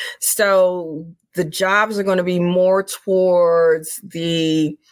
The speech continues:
athletic trainers, more towards, um, sports psychologists, you know, more athletic academic support services, compliance coordinators. It's really gonna be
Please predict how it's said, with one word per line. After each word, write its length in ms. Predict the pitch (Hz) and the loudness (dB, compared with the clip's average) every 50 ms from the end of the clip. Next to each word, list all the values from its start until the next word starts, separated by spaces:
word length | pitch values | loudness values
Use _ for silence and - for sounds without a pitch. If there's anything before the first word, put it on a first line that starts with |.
| - - - 180 | -12 -8 -4 -4
athletic 380 | 170 170 - 190 180 180 175 | -2 0 0 -2 -2 -2 -6
trainers, 720 | - - - 185 165 147 113 82 67 - - - - - - - - - - _ _ _ _ - | -8 -4 -2 -2 -2 -2 -2 -6 -8 -10 -10 -10 -10 -10 -12 -14 -18 -20 -20 _ _ _ _ -8
more 360 | 175 170 170 170 170 175 185 | -4 -2 0 0 0 0 0
towards, 680 | - - - 196 190 175 170 170 160 165 160 156 - - | -2 -6 -2 0 2 2 4 2 2 0 -2 -6 -8 -4
um, 500 | - 160 156 160 156 151 151 151 151 151 _ _ _ _ _ _ - - - _ _ _ - | -2 0 0 2 2 2 0 -2 -2 -6 _ _ _ _ _ _ -12 -12 -12 _ _ _ -12
sports 380 | - - - 233 220 - - | -10 -4 -2 0 0 0 -2
psychologists, 1160 | - 208 165 - - - 185 170 165 151 120 131 147 123 - - - - - - - - - - _ - - - - - _ _ | -2 -2 -2 -2 -2 -2 -2 0 0 -2 -2 -4 -6 -6 -8 -8 -8 -8 -8 -6 -6 -6 -8 -10 _ -20 -20 -20 -20 -20 _ _
you 120 | - 185 175 | -4 -2 0
know, 340 | 175 160 156 156 156 151 151 | 0 2 2 2 2 0 0
more 480 | 165 175 185 196 196 185 180 - - _ - | 0 2 2 4 4 2 2 -2 -4 _ -4
athletic 420 | 165 160 160 - - 180 180 175 - | -2 -2 -2 -2 -2 0 0 0 0
academic 460 | 175 175 170 185 180 180 175 170 160 | 0 -2 -2 -2 -2 -2 -2 -2 -4
support 640 | - - 160 - - - 208 202 196 175 151 - - _ _ _ _ _ | -4 -6 -8 -8 -6 -2 0 2 2 2 0 -2 -10 _ _ _ _ _
services, 1120 | - - - - 214 180 170 - 151 - - - 127 120 92 123 123 135 139 - - - - _ - | -20 -12 -6 -2 0 0 0 -2 -4 -10 -8 -6 -4 -4 -2 -2 -2 -2 -2 -4 -4 -6 -10 _ -6
compliance 1000 | - 170 170 - - - 190 190 185 180 170 151 135 101 - - - - - 143 139 - - | -6 -6 -6 -6 -4 -2 0 2 2 0 0 -2 -6 -8 -10 -10 -12 -12 -12 -12 -14 -10 -4
coordinators. 680 | 180 175 156 147 147 143 139 135 131 143 139 143 151 - _ - | -2 0 0 0 0 0 0 0 0 0 -2 -4 -6 -10 _ -4
It's 320 | - 170 156 - - - - 160 147 | -4 -4 -4 -6 -10 -10 -8 -6 -4
really 420 | 147 151 175 196 214 226 240 240 | -2 0 0 2 2 2 2 0
gonna 240 | 220 214 202 196 185 | 0 0 0 0 -2
be 540 | 175 185 180 175 175 170 165 165 170 170 | -2 -2 -2 0 0 -2 -2 -4 -6 -8